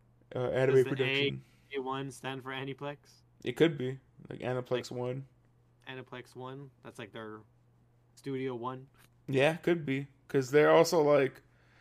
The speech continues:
Speaker 1: they're part of, uh, like, the Sony Music Group and all that stuff as well.
Speaker 2: Okay.
Speaker 1: So, or s-, the Sony Music Group Japan.
Speaker 2: Mm-hmm.
Speaker 1: Uh, the music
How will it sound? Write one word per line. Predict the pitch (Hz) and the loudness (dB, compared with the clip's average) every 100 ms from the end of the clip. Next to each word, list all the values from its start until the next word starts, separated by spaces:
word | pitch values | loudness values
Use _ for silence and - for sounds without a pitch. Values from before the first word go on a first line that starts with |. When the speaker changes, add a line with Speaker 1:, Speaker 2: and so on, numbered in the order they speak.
| _ - | _ 0
Speaker 1:
they're | 147 | 0
part | 131 151 147 | 4 6 6
of, | 135 135 135 123 | 6 4 4 0
uh, | 123 120 - | 0 0 0
like, | 131 - - | -4 -4 -2
the | 135 | -2
Sony | 131 139 131 127 | 0 0 0 0
Music | 127 123 135 131 | -2 -2 -2 0
Group | 135 143 143 | 0 0 -2
and | 139 | -4
all | 135 | -2
that | 135 - | -2 -4
stuff | - 135 131 135 | -4 -2 -2 -2
as | 123 | -6
well. | 123 123 127 135 - _ _ _ _ _ 143 | -2 -2 -2 -4 -12 _ _ _ _ _ -10
Speaker 2:
Okay. | 123 110 92 95 - _ _ _ _ _ _ _ | -10 -10 -20 -20 -20 _ _ _ _ _ _ _
Speaker 1:
So, | - 127 120 117 117 _ - | -4 0 0 -2 -8 _ -8
or | 123 | -6
s-, | 120 - - - | -6 -10 -16 -10
the | 131 | -6
Sony | 127 - 139 135 131 | -4 2 2 2 -2
Music | 127 127 | -4 -6
Group | 123 131 117 | -4 -6 -6
Japan. | - 117 120 123 123 - _ _ _ _ _ _ _ _ _ _ 131 | -10 -6 -4 -6 -8 -16 _ _ _ _ _ _ _ _ _ _ -20
Speaker 2:
Mm-hmm. | 104 113 104 _ - | -20 -20 -20 _ -2
Speaker 1:
Uh, | 127 139 135 | 6 8 8
the | 147 | 6
music | 208 196 214 | 4 4 2